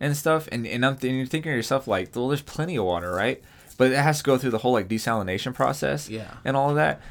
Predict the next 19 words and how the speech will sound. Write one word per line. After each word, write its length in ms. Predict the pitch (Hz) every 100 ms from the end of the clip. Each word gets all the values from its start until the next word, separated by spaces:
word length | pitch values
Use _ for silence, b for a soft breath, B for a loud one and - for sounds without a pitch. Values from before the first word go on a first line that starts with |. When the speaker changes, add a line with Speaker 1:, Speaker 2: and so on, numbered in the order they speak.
| B
Speaker 1:
Do 80 | -
you 40 |
know 80 | 127
how, 120 | 175 147
like, 200 | 104 - - B B B B B B B _
much 540 | 104 107 107 123 - -
that 200 | 120 -
costs, 420 | 117 98 95 -
A, 400 | 101 90 92 98 - -
Speaker 2:
Mm-hmm. 320 | 123 113 113 -
Speaker 1:
how 160 | 110
much, 360 | 117 113 - -
like, 380 | 104 98 - - _ - -
those 300 | 104 107 107
plants, 380 | - 110 104 -
like, 160 | 101 -
pollute 300 | - 107 104
the 160 | 101
air, 340 | 95 98 104